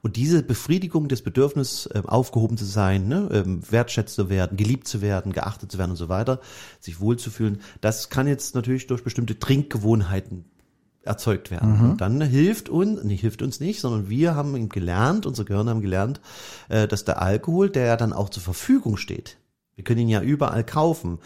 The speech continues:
Speaker 1: Es gibt ja hier in unseren Regionen sozusagen eine Verfügbarkeit von
Speaker 2: Ja,
Speaker 1: dieser
Speaker 2: und
Speaker 1: Substanz,
Speaker 2: relativ
Speaker 1: ne?
Speaker 2: günstig, muss man
Speaker 1: Relativ
Speaker 2: sagen.
Speaker 1: günstig,
Speaker 2: Mhm.
Speaker 1: genau. Also der Saft kostet im Trinkladen manchmal oder im Späti manchmal mehr der Saft als eine Bierflasche. Also das muss man ja dann auch wieder sehen, ne? Da kommt die Verantwortung wieder rein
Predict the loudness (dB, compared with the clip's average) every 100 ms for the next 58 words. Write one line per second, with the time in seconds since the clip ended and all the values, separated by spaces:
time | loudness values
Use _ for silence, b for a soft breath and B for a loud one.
0 | B B -12 -10 -4 -4 0 0 0 0
1 | -2 0 0 0 0 0 2 2 0 -4
2 | -2 -2 -4 B B -4 0 0 2 -2
3 | -4 -2 2 4 2 0 0 2 4 4
4 | 2 0 2 2 -2 -6 -6 -2 2 2
5 | 2 4 4 2 2 2 4 4 2 2
6 | -2 -2 -2 2 0 0 -8 -4 -2 -2
7 | -2 0 2 0 -4 -10 -2 0 0 0
8 | 0 2 0 0 0 2 2 0 -2 -4
9 | -4 0 2 2 -2 B B B 0 2
10 | 4 4 4 4 2 0 -2 -2 -2 0
11 | 2 2 2 -4 2 2 2 -4 -4 -4
12 | -4 -2 0 0 0 0 0 -2 0 0
13 | 2 0 -2 -2 -4 -6 -8 -10 -8 -4
14 | -2 -2 -2 -2 0 -2 -2 -4